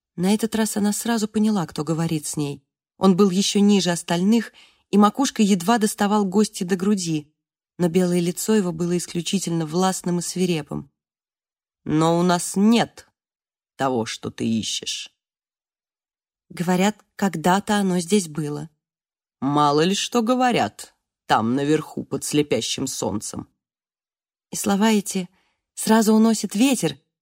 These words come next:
поскольку там наверху всегда дуют ветры, так? Я же не спрашиваю, как именно это ожерелье было украдено у нас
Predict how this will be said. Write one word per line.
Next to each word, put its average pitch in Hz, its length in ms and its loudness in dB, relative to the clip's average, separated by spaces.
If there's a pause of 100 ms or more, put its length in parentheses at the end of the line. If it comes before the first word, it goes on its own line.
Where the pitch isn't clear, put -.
(140)
поскольку 220 420 4
там 262 300 4
наверху 220 400 4
всегда 220 340 2
дуют 233 280 2
ветры, 196 400 0
так? 269 340 -6 (920)
Я 254 180 4
же 240 80 -2
не 247 120 2
спрашиваю, 240 600 0
как 240 360 -4
именно 190 440 2
это 151 240 -2
ожерелье 156 560 0
было 165 240 0
украдено 170 640 0
у - 20 0
нас 151 320 -2